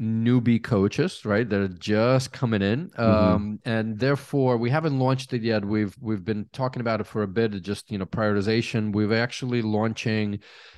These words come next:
Speaker 1: a mentorship program, uh, with Doctor Sears Wellness Institute.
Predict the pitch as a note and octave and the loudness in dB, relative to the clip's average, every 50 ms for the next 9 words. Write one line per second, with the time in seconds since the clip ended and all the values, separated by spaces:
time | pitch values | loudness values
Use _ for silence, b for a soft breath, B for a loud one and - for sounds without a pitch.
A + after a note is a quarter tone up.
0 | B - B2+ G#2+ G#2+ B2 D3+ C#3 D#3 D3 C3 - B2 G#2+ - - B2+ A2 G#2+ G#2 | B -6 -4 0 0 0 0 0 0 0 0 0 -4 -4 -2 0 2 2 2 2
1 | F#2+ G#2 G#2 G2+ G2+ G2+ G2+ G#2 - - A2 G2+ G2+ G2+ F#2+ G2 G#2+ G2+ F#2 G#2+ | 0 0 0 0 0 0 -2 -4 -4 -4 -2 0 0 0 2 0 0 0 0 -2
2 | G2+ - - G#2+ - - A2 G#2 F#2 F#2 G#2+ B2+ B2+ B2 B2 - - A2+ G2+ - | -4 -4 -6 -8 -4 -2 -2 -2 -2 0 -2 -2 0 0 -2 0 -2 -4 -4 -4
3 | - G2+ F#2 - - G2+ F#2+ F#2+ F#2+ - | -6 -10 -6 -2 2 2 4 4 2 0